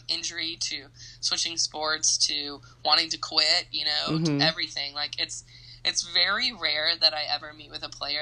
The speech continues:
Speaker 1: that has gone through something that I haven't or
Speaker 2: Mm-hmm.
Speaker 1: that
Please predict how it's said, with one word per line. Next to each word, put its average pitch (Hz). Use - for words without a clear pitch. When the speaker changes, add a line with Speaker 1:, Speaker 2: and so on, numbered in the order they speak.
Speaker 1:
that 147
has 143
gone 147
through 151
something 160
that 151
I 147
haven't 254
or 160
Speaker 2:
Mm-hmm. 135
Speaker 1:
that 143